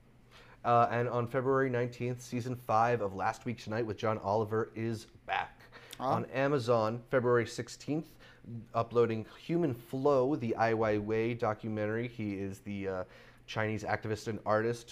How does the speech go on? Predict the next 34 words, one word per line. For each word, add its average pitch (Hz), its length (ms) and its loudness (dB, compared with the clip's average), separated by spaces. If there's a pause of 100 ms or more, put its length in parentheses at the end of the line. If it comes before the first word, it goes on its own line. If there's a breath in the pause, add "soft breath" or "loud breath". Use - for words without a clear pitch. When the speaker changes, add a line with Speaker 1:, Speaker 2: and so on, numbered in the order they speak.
Speaker 1:
who 107 360 -2
is 107 340 -4 (140)
pretty 120 1160 -4
outspoken 120 680 0
on 101 200 -4
human 107 180 -4
rights 156 220 2
issues 147 360 -2
and 135 80 -6
stuff 131 160 -4
like 135 100 -6
that. 131 120 2 (220 loud breath)
Pretty 196 160 2
interesting 135 380 -2
modern 107 240 0
artist, 104 360 -2
if 107 140 -10
that's 104 160 -2
Speaker 2:
Cool. 151 80 -6
Speaker 1:
your 214 140 -2
scene. 127 580 -6 (280 loud breath)
Logan 131 480 4
Lucky, 120 380 2
which 127 240 -4
we 117 120 -2
mentioned 107 360 -4
briefly, 110 300 -4
that's 107 180 0
gonna 110 140 -4
be 107 120 -2
available 107 480 0
on 110 240 0
Amazon 101 560 -2
Prime. 120 600 -2